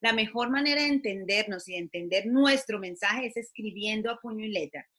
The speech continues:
Escriban primero lo que ustedes tengan que decir, luego lo empiezan a leer.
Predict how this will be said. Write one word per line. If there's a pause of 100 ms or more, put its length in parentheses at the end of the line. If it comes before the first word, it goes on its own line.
(320)
Escriban
primero (240)
lo
que
ustedes
tengan
que
decir, (640)
luego (160)
lo
empiezan
a
leer.